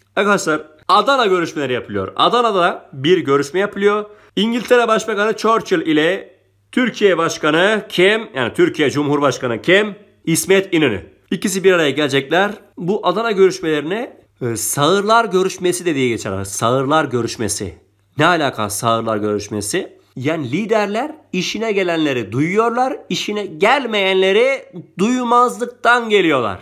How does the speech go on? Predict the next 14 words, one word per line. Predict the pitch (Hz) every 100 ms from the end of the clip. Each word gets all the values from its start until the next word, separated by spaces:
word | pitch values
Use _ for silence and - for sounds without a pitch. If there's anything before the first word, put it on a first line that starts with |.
| -
İşte | - 220 - 180 143
bu | 175
yüzden | 247 196 147 185 226
sağırlar | 220 - 196 214 208 208 208
görüşmesi | 165 170 165 160 160 165
diye | 151
de | 135
geçer. | 123 113 151 196 196 - - -
Churchill | - 202 220 - 208 202 - -
İsmet | 185 190 214 208
İnönü'ye | 208 208 196 180
diyor | 220 233
ki, | 190 156 135 135
"Türkiye | 220 214 - 196 180 165 147